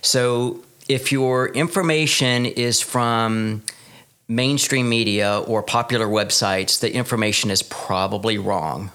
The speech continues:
okay? And, um, we, we can, the, a perfect example of this, and again, this is not meant to be a political discussion. It's meant to show that, um,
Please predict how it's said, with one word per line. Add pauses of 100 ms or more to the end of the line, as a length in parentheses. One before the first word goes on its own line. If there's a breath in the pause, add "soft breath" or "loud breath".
okay? (420 loud breath)
And, (180)
um,
we,
we
can, (500)
the,
a
perfect
example
of
this,
and (260 loud breath)
again,
this
is
not
meant
to
be
a
political
discussion.
It's
meant
to
show (1500 loud breath)
that, (360 loud breath)
um,